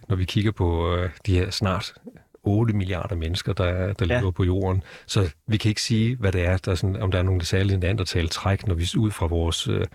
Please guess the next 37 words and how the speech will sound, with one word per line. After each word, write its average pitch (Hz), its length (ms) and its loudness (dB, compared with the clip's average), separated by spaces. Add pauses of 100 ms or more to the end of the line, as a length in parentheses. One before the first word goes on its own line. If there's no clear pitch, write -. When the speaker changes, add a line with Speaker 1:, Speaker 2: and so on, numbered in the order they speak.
(280)
Speaker 1:
vores 95 220 -2
fysiske 131 460 -2
ydre. 95 400 0 (380)
Men 113 140 2
vi 101 60 2
kan 90 120 0
se 139 160 0
det, 131 100 -4
når 104 80 -2
vi 92 80 -4
kigger 117 340 0 (140)
på, 90 340 0
på 95 80 0
vores 90 240 -2
indre. 92 320 0 (400)
Fordi 95 180 2
selvom 127 320 0
vi 104 60 -2
har 95 340 -4 (880)
de 107 60 2
her 92 100 2
mellem 87 280 -4 (160)
to 117 180 -2
og 98 120 -8
fire 113 220 -2
procent - 360 -2
neandertal 98 480 0
D 92 180 2
N 90 40 2
A, 95 120 2 (520)
så - 120 -2
har 82 100 0
vi 98 80 0
ikke 113 100 2
nødvendigvis 101 480 -2
det 95 140 2
samme. 85 320 -2